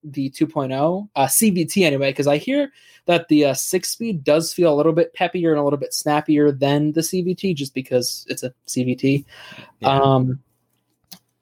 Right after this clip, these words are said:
Speaker 1: it really, it's night and day. After dro-, driving, like, a fully broken in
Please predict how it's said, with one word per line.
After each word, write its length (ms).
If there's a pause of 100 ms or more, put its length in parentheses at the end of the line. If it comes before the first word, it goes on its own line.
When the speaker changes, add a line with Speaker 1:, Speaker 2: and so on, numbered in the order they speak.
(540)
Speaker 1:
it 240
really, 560
it's 180
night 240
and 100
day. 320 (140)
After 440
dro-, 340
driving, 340
like, 160
a 60
fully 320
broken 340
in 380